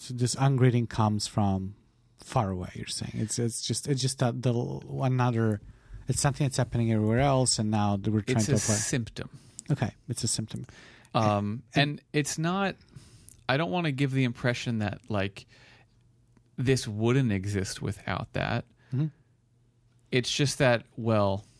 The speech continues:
Speaker 2: it doesn't help. And I could relate. Like, I wanna just tell a quick
Speaker 1: Mm-hmm. Go ahead.
Speaker 2: uh, well, it's not gonna be quick, so you maybe say what you were gonna say first.
Speaker 1: No, I just want to say that maybe we need to completely take the cat out of the bag and say, well, there's also,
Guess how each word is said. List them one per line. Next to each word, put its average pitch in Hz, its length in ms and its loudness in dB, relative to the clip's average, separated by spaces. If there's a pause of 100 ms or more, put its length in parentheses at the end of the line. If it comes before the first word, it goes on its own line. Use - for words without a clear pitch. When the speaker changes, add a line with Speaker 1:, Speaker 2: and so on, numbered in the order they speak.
(420)
Speaker 2:
it 110 120 -2
doesn't 113 340 0
help. - 420 -10
And 135 140 4
I 185 100 2
could 196 200 -4
relate. 202 400 -2 (120)
Like, 123 160 -2
I 139 40 0
wanna 160 220 0
just 147 220 -2
tell 135 200 2
a 120 40 0
quick 135 260 2
Speaker 1:
Mm-hmm. 151 280 2 (280)
Go - 80 -4
ahead. - 180 -4 (160)
Speaker 2:
uh, 156 240 -8
well, 135 300 2
it's - 180 -4
not 131 140 2
gonna 113 120 -4
be 110 80 -6
quick, - 280 -8
so 104 300 0
you 113 340 0
maybe 104 180 -2
say 104 140 -4
what 98 120 -2
you 98 80 -6
were 92 60 -4
gonna 101 100 -8
say - 180 -8
first. - 440 -12
Speaker 1:
No, 165 100 0
I 143 100 -4
just 127 160 -4
want 143 140 2
to - 60 -10
say 127 180 4
that 110 180 0 (120)
maybe 131 200 4
we 117 120 2
need 117 180 -2
to 110 120 0 (420)
completely 117 540 2
take 101 220 -2
the 104 100 -4
cat 104 200 0
out 95 120 0
of 90 60 -6
the 92 60 -2
bag 92 380 -2
and 98 160 -6
say, 98 240 -4 (600)
well, 143 80 2
there's 120 240 2
also, 120 460 2